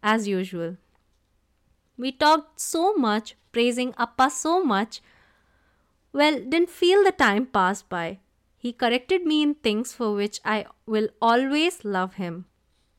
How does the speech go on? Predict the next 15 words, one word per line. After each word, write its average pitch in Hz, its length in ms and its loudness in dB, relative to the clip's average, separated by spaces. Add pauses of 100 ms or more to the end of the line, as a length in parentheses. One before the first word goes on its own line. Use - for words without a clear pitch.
(540)
He 339 160 -4
told 381 360 4
me 415 120 6
about 349 280 2
Soni 285 340 -2
Chetan's 294 420 -4
wedding 214 400 -2
going 202 380 -2
to 269 120 -2
happen 202 520 -4
this 196 240 -6
June. 180 400 -12 (560)
He 269 160 -8
told 311 300 0
me 330 300 -4